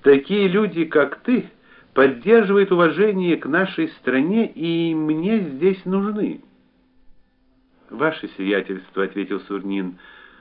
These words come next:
«где мне? Суворов наш уважение поддерживает.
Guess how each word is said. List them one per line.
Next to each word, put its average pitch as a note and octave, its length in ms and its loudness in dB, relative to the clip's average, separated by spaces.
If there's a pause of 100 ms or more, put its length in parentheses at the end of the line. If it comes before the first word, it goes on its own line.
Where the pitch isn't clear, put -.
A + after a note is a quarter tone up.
(140)
«где C#3 440 0
мне? A#2 480 -2 (1500)
Суворов F#3 600 8
наш C3 240 0
уважение B2 560 2
поддерживает. F2+ 920 -2